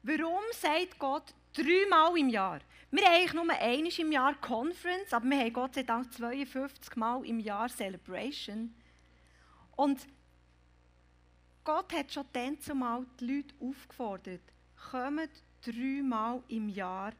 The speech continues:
zu einem Fest.“ Wir Menschen haben Tendenz, Gebetserhörungen, Sachen, die wir mit Gott erleben, so schnell zu vergessen. Stimmt's?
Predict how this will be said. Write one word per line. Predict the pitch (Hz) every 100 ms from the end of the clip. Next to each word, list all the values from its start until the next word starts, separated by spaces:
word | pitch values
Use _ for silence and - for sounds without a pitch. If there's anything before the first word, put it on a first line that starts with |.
| _ -
zu | 220
einem | 202 180 175
Fest.“ | 156 165 - - - - - - -
Wir | 262 359 415
Menschen | 359 370 392 427 415 370
haben | 339 277 -
Tendenz, | 277 254 240 254 269 370 453 - - - _ _ _ _ _ _ _
Gebetserhörungen, | 214 208 254 302 - 349 320 294 277 294 277 294 302 - - _ - _ _ - -
Sachen, | - - 269 - 311
die | 269
wir | 262
mit | 254 247 -
Gott | 202 -
erleben, | - 196 208 247 - 277 277 - _
so | - - 269 247 254 285 - _
schnell | - 233 208 214 233
zu | -
vergessen. | 214 165 180 - - 151 156
Stimmt's? | - 349 453 - -